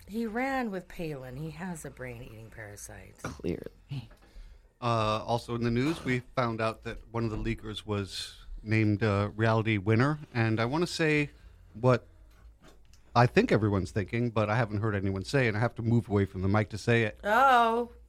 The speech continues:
Speaker 3: Your name is reality winner?
Speaker 2: Who does that to a child?
Speaker 3: Why did you
Speaker 1: What?
Speaker 3: do that to your child?
Speaker 1: Hang on a minute.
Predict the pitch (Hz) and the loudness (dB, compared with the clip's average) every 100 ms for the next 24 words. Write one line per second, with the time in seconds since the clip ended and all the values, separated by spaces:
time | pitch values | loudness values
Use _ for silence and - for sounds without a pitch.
0 | - _ - - 151 240 269 262 262 294 | -20 _ -20 -18 4 10 10 10 10 10
1 | 349 359 359 285 202 196 233 220 233 262 | 8 2 -2 -4 -6 -2 2 6 8 8
2 | 285 294 294 - - 185 226 269 330 453 | 6 2 -4 -10 -4 2 6 8 8 6
3 | - - - - - - - 202 180 180 | 0 -16 -20 -20 -20 -18 -10 -6 -2 -2
4 | 175 143 - 123 - 127 123 123 - - | 0 -2 -2 -14 -8 -6 -6 -8 -16 -20
5 | - - 247 311 330 339 330 277 262 339 | -20 -18 -4 6 8 8 6 -2 -2 4
6 | 453 330 339 339 311 311 302 302 302 285 | 6 8 6 10 10 10 0 2 6 6
7 | - - 302 320 320 285 - 415 453 359 | 6 6 10 12 12 12 8 2 2 4
8 | 277 233 220 226 269 285 | 4 2 0 0 0 0